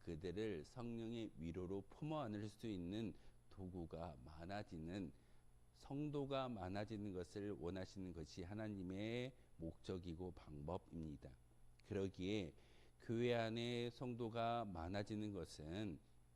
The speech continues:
성령의 위로가 많아지는 것이고 성령의 능력이 많아지는 증거이기도 합니다. 그렇기 때문에 어찌 보면은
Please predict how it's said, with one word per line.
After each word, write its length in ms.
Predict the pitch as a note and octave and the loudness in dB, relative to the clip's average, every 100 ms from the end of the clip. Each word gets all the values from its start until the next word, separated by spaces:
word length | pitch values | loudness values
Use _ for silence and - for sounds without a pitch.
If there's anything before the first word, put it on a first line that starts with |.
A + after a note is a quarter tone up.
| - - | -20 -18
성령의 640 | - C#3+ C3+ C3+ C3+ C3 F#2+ | -6 -2 0 2 2 2 2
위로가 460 | F#2 F#2+ F#2+ G2+ | 4 4 2 2
많아지는 600 | G2 F2 F#2 G2 G2 G2 | 0 0 0 0 0 0
것이고 580 | F2 F2 - D#2+ G2+ G#2+ | 2 0 -2 -2 2 2
성령의 500 | G#2 C3+ C3 C3 C3 | 2 -2 0 2 0
능력이 760 | A2+ F#2+ G2+ A#2+ A#2+ B2+ C3 C3 - - - | 2 2 2 2 2 2 0 -2 -8 -16 -8
많아지는 800 | F2+ F2+ F#2+ F2+ - F2 G2+ E2+ | -2 0 0 0 -2 0 0 0
증거이기도 1080 | - F2 E2+ F#2+ G2+ - E2 D2 D#2 F#2 F2+ | -2 -2 0 2 2 2 -2 -2 -2 0 -2
합니다. 460 | - G#2 F#2+ - C#2 - - - - | -2 -2 -2 -4 -10 -14 -20 -20 -4
그렇기 320 | F#2 G#2 A2+ | 0 2 2
때문에 720 | - F#2 F2 E2 G2 A#2 D#2 - - - | 0 0 0 0 2 2 0 -6 -18 -6
어찌 220 | G2 - | -4 0
보면은 540 | B2+ A#2+ A2+ B2 C3 | 2 2 2 2 2